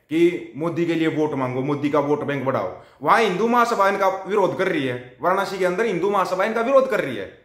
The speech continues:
सबसे बड़ा कमाल इस आन-, इलेक्शन में पता है क्या है? इलेक्शन का सबसे बड़ा कमाल पता है आपको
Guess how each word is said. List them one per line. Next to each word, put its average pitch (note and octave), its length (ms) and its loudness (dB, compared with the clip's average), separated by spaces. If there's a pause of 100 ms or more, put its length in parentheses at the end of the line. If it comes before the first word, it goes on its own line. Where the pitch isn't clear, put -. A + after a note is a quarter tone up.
(220)
सबसे G#3+ 240 -4
बड़ा G#3 200 0
कमाल G3+ 340 2
इस G3 160 -4
आन-, F#3+ 260 -2 (1080)
इलेक्शन F#3 280 0
में G#3 140 0
पता A#3 160 0
है E3+ 80 0
क्या C3 180 -2
है? - 380 -10 (240)
इलेक्शन F3 320 -2
का F3 80 4
सबसे F3 200 -2
बड़ा D#3 140 -2
कमाल E3 260 0
पता A3 240 -2
है A#2 60 0
आपको F2 240 -12